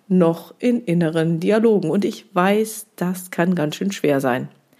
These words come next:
Bauen Sie innerlich kein Feindbild auf. Gehen Sie nicht auf Feindfahrt, wie ein Kollege von mir mal sagte. Hauen Sie Ihrem Revisionspartner in Gedanken auch keine rein,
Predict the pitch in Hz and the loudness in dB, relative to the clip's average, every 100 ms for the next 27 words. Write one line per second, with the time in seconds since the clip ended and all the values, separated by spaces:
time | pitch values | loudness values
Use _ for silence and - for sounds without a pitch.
0 | - - - - - - 165 175 165 170 | -20 -20 -20 -20 -6 2 4 4 4 2
1 | - 185 170 165 180 - - 214 247 - | 2 2 2 2 -2 -4 -2 0 0 0
2 | 240 220 180 151 143 - 139 143 - - | 2 2 2 0 0 0 0 -2 -8 -20
3 | _ - - 170 185 170 165 - - 151 | _ -20 0 4 6 4 2 -2 -8 -8
4 | - 147 147 - 147 131 123 - 160 139 | -4 -2 -2 -6 -6 -6 -6 -6 -6 -4
5 | - 156 151 160 - 160 139 143 147 131 | 0 2 2 0 -2 -2 -2 -2 0 0
6 | 135 - 127 131 - _ _ _ _ _ | 0 -2 -4 -4 -10 _ _ _ _ _
7 | - - - _ _ - - 269 302 247 | -20 -20 -20 _ _ -10 -2 0 2 2
8 | 247 214 202 185 180 175 170 180 240 240 | 0 2 2 2 2 2 2 2 0 0
9 | - 196 202 196 175 165 165 214 226 208 | -2 0 0 -2 0 0 0 -2 -4 -4
10 | 214 - 196 233 254 269 320 214 143 | -6 -4 0 2 2 2 2 0 -2